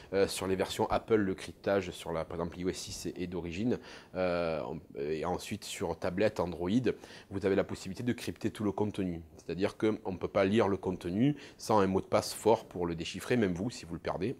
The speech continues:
hein. Euh, donc c'est important. Et vous allez aussi avoir la possibilité de localiser l'appareil ou s'il est connecté web, de l'effacer à distance tout simplement.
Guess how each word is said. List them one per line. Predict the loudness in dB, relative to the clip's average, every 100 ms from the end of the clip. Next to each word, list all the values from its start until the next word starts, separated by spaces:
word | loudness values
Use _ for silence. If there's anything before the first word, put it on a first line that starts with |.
| -8
hein. | -10 -12 -18 -18 -4
Euh, | 2 4 4 4 2 0
donc | -2 -6
c'est | -8 -8
important. | -6 -6 -2 2 4 2 -6 0
Et | 4
vous | 4 6
allez | 6
aussi | 4 4
avoir | 6 6
la | 4
possibilité | 2 -8 -6
de | -2
localiser | 2 2 4 2 2 4 6
l'appareil | 4 2 4 6 8 6
ou | 4 -2
s'il | -2 -2
est |
connecté | 0 0 0 0
web, | 6 6 6
de | 4
l'effacer | 4 4 0 2
à | 2
distance | 0 2 2 2
tout | -4
simplement. | -6 -4 -4 -4